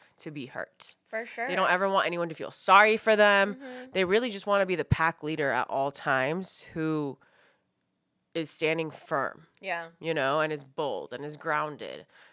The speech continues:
Speaker 1: And everyone looks to them for advice. Everyone comes to them when they need something.
Speaker 2: Mm-hmm.
Speaker 1: And I feel like when they're hurt, they're not able to provide for their pack.
Speaker 2: For sure. I feel like Aries, too, like, they wear their heart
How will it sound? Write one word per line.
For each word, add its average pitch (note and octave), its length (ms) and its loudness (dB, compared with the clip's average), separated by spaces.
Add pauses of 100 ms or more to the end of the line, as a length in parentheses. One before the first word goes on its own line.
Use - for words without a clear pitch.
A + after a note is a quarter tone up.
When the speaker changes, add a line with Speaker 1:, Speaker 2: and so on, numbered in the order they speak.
(100)
Speaker 1:
And D#3+ 180 -6
everyone F#3 320 -4
looks F#3 300 -6
to F3 180 -2
them F#3 400 6
for C#3+ 180 -4
advice. A#2 400 -6
Everyone F#3 300 -2
comes F#3 300 -8
to G3 120 -4
them G3 300 0
when D#3 140 -4
they B2 120 -8
need G#2+ 220 -14
something. - 420 -14 (160)
Speaker 2:
Mm-hmm. C#4+ 220 -14
Speaker 1:
And B3+ 420 -4
I D#3 60 -2
feel F3 100 -4
like F3 80 -2
when F3 140 -2
they're C#3+ 140 -2
hurt, - 340 0
they're D#3+ 100 0
not E3 220 2
able D#3+ 260 -2
to D#3 160 -14
provide C3+ 640 -2
for - 140 -14
their F2 160 -8
pack. - 480 -12 (160)
Speaker 2:
For A3 180 -8
sure. G#3 540 -4 (240)
I A#3 100 -2
feel C#4+ 160 -8
like D4+ 200 -4 (100)
Aries, A3+ 440 -6
too, A#3+ 240 -10
like, F3+ 280 -6 (600)
they G#3+ 260 -6
wear G3 640 -4 (100)
their E3+ 200 -4
heart E3 380 -6